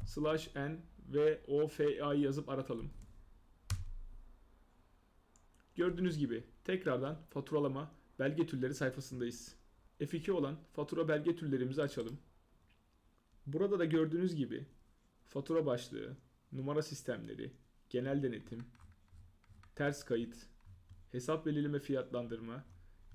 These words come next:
çıktılar, muhatap, metinler gibi alt başlıkları da görebilirsiniz. Faturalama türü uyarlamamızda başlık verileri, numara sistemleri ve genel denetim kısımlarımızı inceleyeceğiz. İlk olarak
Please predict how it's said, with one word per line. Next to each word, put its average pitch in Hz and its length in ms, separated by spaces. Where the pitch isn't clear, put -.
çıktılar, 147 600
muhatap, 135 640
metinler 156 440
gibi 139 360
alt 175 280
başlıkları 127 520
da 139 200
görebilirsiniz. 123 840
Faturalama 170 500
türü 190 160
uyarlamamızda 127 840
başlık 139 460
verileri, 117 500
numara 143 300
sistemleri 131 680
ve 127 40
genel 147 360
denetim 151 280
kısımlarımızı 123 560
inceleyeceğiz. 123 800
İlk 190 220
olarak 143 400